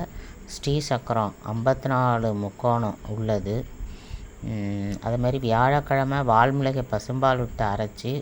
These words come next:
சுரதேவருக்கு பத்து போட்டா எந்த பிரச்சனை இருந்தாலும், தீராத காய்ச்சல், இருதய வலி இருந்தாலும் போற ஒரு சிறப்பான தலம். அந்த தலத்தை பத்தி தான் இப்ப நம்ம பார்க்க போறோம். இந்த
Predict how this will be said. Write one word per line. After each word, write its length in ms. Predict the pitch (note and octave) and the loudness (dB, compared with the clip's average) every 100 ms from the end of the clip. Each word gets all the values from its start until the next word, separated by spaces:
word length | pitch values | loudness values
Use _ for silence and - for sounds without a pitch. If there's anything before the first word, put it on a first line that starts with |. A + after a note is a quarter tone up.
| - | -6
சுரதேவருக்கு 960 | - A#2 C3 C#3 C3 B2 A2+ - A#2 G#2 G2 F#2 - - - - - | -4 -2 0 2 2 0 -2 -4 -2 -2 -2 -8 -14 -20 -20 -20 -6
பத்து 340 | A2 - - C#3 | -4 -2 -2 0
போட்டா 440 | A#2+ A2 - A2+ D3+ - - A2 | 0 0 0 0 0 -2 -4 -2
எந்த 320 | A2 C3 C#3+ | 0 0 0
பிரச்சனை 640 | D3 - A#2 - C3 C3 A2+ | 0 -2 -4 -2 0 2 0
இருந்தாலும், 760 | G#2+ G#2+ A2 G#2+ G2 G2+ A#2+ - - - - - - | -2 -2 0 2 2 -2 -4 -6 -12 -16 -16 -14 -6
தீராத 540 | A2 A#2+ A#2+ A#2 A2+ | 0 4 6 6 4
காய்ச்சல், 640 | A#2 G2+ G2+ - G#2+ A2 A2 G#2+ | 2 0 -2 -2 -2 -2 -2 -4
இருதய 440 | A2 A#2 B2 A2 | -2 0 2 2
வலி 340 | G2+ G2+ G#2+ G#2+ - - - - - - | 0 -2 -2 -4 -6 -14 -16 -16 -14 -8
இருந்தாலும் 640 | G#2+ A#2+ A#2 A2 G#2 D3 - | -2 0 2 4 2 0 -2
போற 480 | - A2+ G#2+ B2+ D#3+ | 2 2 4 2 0
ஒரு 180 | A2 A#2 | -2 -4
சிறப்பான 640 | - G#2+ - G#2+ G#2+ A2 | -2 -2 0 0 0 0
தலம். 380 | - - G2 G2 | -2 -4 -4 -6
அந்த 320 | - G#2+ G#2+ G2+ | -4 -2 -2 -2
தலத்தை 320 | G2+ G#2+ A2 | -2 -4 -4
பத்தி 300 | - F#2+ G#2 | -6 -6 -4
தான் 160 | G#2+ C#3+ | -2 -2
இப்ப 160 | A#2+ | -2
நம்ம 280 | G#2+ G2+ G2 - | -2 -4 -4 -4
பார்க்க 300 | G2 - G2 | -4 -4 -8
போறோம். 340 | F#2+ F#2 F#2+ - - - - - - - | -8 -8 -8 -12 -18 -18 -20 -20 -16 -6
இந்த 240 | C#3 C3 | 0 0